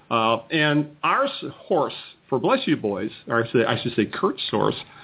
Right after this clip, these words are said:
uh, told us that Tyler Collins is the player to be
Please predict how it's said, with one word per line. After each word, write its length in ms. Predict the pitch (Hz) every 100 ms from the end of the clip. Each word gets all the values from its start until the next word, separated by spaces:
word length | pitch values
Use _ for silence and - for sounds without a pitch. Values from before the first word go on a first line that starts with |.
| - - -
uh, 300 | 123 117 - - - -
told 260 | - 139 139
us 80 | 135
that 200 | 120 -
Tyler 320 | - 147 147
Collins 540 | - 135 127 107 104 - -
is 160 | 120 107 - -
the 100 | 107
player 300 | - 117 113
to 100 | 113
be 140 | 107